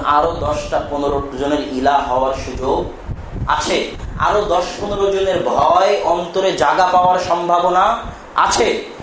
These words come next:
সেটা মানুষের ভয় হোক, জিনের ভয় হোক, কবরে শুয়ে থাকা সেই পীরের ভয় হোক, বাস্তবে দুনিয়ার কোনো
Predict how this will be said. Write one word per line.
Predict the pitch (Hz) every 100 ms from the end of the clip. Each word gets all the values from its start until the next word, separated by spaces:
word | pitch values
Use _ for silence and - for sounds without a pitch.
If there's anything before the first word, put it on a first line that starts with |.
| -
সেটা | - -
মানুষের | 147 139 233 277 - 208
ভয় | 156 170 165
হোক, | 160 127 - - - -
জিনের | - 277 247 -
ভয় | 139 160 160
হোক, | 151 139 113 - - - -
কবরে | 196 208 196
শুয়ে | 190 202 190
থাকা | 190 170 175
সেই | - 160 - -
পীরের | 262 240 -
ভয় | - 170 160
হোক, | 175 - - -
বাস্তবে | - 170 - 190 175
দুনিয়ার | 160 220 277 262 226
কোনো | 208 190